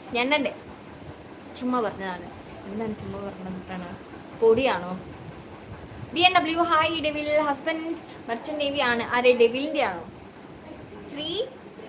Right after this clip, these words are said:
ആരുടെ കുട്ടികളാണ്? അത് മാമൻ്റെ കുട്ടിയാണ് ട്ടോ. പ്ര-, പ്രവീത ആണോ? ഹായ്, ഹായ് രമേശ് ഏട്ടാ. കറി എന്താണ്? ഇവിടെയോ? ഇവിടെ ബീഫാണ് ഗൈസ്,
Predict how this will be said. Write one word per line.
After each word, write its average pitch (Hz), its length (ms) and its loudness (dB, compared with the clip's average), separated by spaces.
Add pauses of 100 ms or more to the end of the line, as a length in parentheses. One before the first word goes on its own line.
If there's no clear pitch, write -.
ആരുടെ 277 420 2
കുട്ടികളാണ്? 285 580 0
അത് 220 180 -2
മാമൻ്റെ 202 480 -2
കുട്ടിയാണ് 185 560 -4
ട്ടോ. 214 140 -4 (220)
പ്ര-, 190 220 -4 (400)
പ്രവീത 240 440 0
ആണോ? 240 480 2
ഹായ്, 254 340 2 (160)
ഹായ് 233 220 0
രമേശ് 226 320 -2
ഏട്ടാ. 233 340 2 (260)
കറി 262 260 8
എന്താണ്? 226 380 4
ഇവിടെയോ? 208 440 2 (260)
ഇവിടെ 233 160 2
ബീഫാണ് 196 560 -2
ഗൈസ്, 175 240 -10